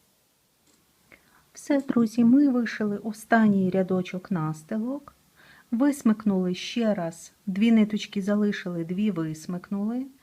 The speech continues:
Ось, і будемо закінчувати так, як в нас ось тут. Тобто спочатку ми зараз обкрутимо, е, ось ці от прутички. От, бачите, так, як ми зазвичай обкручуємо. Це вже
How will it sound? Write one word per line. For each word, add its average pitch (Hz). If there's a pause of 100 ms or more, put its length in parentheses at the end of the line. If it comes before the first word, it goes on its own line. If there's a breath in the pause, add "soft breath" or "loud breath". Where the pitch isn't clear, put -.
(260 soft breath)
Ось, 247
і 220
будемо 214
закінчувати 208
так, 349
як 208
в 214
нас 220
ось 208
тут. 151 (920 soft breath)
Тобто 196
спочатку 262
ми 185
зараз 180
обкрутимо, 202 (1300 soft breath)
е, 190
ось 214
ці 175
от 165
прутички. 240 (680)
От, 254
бачите, 294
так, 247
як 240
ми 226
зазвичай 208
обкручуємо. 180
Це 311
вже 214